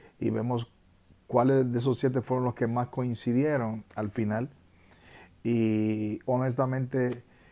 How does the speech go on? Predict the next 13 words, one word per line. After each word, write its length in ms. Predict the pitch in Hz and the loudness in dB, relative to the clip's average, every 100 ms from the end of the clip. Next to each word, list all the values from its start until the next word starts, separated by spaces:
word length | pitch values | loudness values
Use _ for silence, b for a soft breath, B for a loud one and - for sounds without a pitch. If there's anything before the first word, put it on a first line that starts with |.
| b - | b -6
eh, 800 | 113 110 107 104 101 110 - - _ | -2 0 2 0 -2 -6 -10 -14 _
estábamos 560 | 117 113 143 131 127 113 | -4 0 4 4 2 -2
casi 280 | 120 113 120 | -2 0 0
parejos 580 | 113 107 101 101 - - | 2 2 0 -4 -8 -6
todos 240 | 110 113 | -2 0
los 140 | 110 104 | 0 -2
que 120 | 107 | -2
votamos, 500 | 104 101 107 101 104 | -2 -2 -6 -6 -8
tanto 260 | 104 104 107 | -6 -4 -2
Mikey 400 | 117 123 117 113 | 0 0 -2 -4
como 200 | 107 104 | -4 -4
Alex 160 | 104 | -6
Zurdo, 460 | - 127 123 127 | -2 0 0 -2